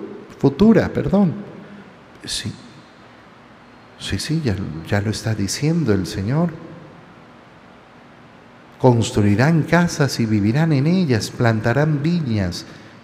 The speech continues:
y comerán sus frutos.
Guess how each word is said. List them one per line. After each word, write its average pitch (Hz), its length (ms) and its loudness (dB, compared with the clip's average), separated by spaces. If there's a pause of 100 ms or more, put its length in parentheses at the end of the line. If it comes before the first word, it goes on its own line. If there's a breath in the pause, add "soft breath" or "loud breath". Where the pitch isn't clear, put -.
(140 loud breath)
y 139 120 0
comerán 117 1040 0
sus - 440 -6
frutos. 82 800 -8